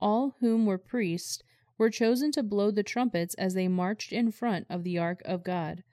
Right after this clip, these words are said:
Obed-Edom and Jehiah were chosen to guard the ark. Then David and the elders of Israel and the generals of the army went to the house of Obed-Edom to bring the ark of the Lord's covenant up to Jerusalem with a great celebration.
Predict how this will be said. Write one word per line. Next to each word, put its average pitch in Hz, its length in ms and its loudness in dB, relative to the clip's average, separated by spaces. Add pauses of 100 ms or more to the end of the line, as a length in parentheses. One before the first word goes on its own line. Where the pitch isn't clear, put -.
(560)
Obed-Edom 262 800 4
and 220 220 4
Jehiah 196 680 0 (100)
were 226 160 6
chosen 262 560 0
to 254 100 0
guard 190 400 0
the 175 160 -4
ark. 160 400 -6 (500)
Then 311 240 2
David 233 540 2
and 226 180 2
the 226 140 2
elders 233 400 0
of 220 160 -2
Israel 196 640 0
and 233 260 0
the 285 80 2
generals 196 600 0
of 185 180 -4
the 185 140 -2
army 190 420 -2
went 214 400 0
to 277 160 -6
the 277 80 -2
house 208 380 -2
of 185 120 -6
Obed-Edom 190 720 0 (300)
to 269 100 -2
bring 269 300 0
the 311 180 -4
ark 208 360 -2
of 214 140 -2
the 208 100 0
Lord's 196 340 0
covenant 185 480 -2
up 220 280 -4
to 233 120 -6
Jerusalem 185 800 -2
with 196 200 0
a 196 60 -2
great 185 420 -4
celebration. 170 840 -4